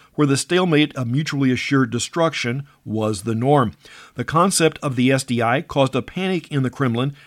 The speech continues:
and helped bring down the Soviet Union. Call that a win for Magnus Ronaldus. The Russian space station Mir comes out of orbit in two thousand one and burns up on re-entry.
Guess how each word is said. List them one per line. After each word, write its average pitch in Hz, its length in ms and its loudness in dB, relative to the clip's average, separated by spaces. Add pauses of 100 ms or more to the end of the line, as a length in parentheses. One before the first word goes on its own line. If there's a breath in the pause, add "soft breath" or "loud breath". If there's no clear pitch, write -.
and 131 160 -4
helped 165 280 -4
bring 135 280 2
down 131 360 2
the 120 140 -6
Soviet 117 400 -2
Union. 127 380 -2 (400 soft breath)
Call 120 240 -4
that 151 180 4
a 208 60 2
win 131 340 0 (140 soft breath)
for 135 180 2
Magnus 117 400 0
Ronaldus. 123 680 0 (800 loud breath)
The 120 120 -2
Russian 135 380 4
space 147 380 0
station 143 460 2
Mir 143 300 2
comes 131 260 -4
out 127 140 4
of 117 100 -2
orbit 131 320 -2
in 139 140 -2
two 147 180 0
thousand 120 440 0
one 113 260 -4 (220 soft breath)
and 160 160 -2
burns 160 260 2
up 117 220 2
on 117 240 -4
re-entry. 120 500 -2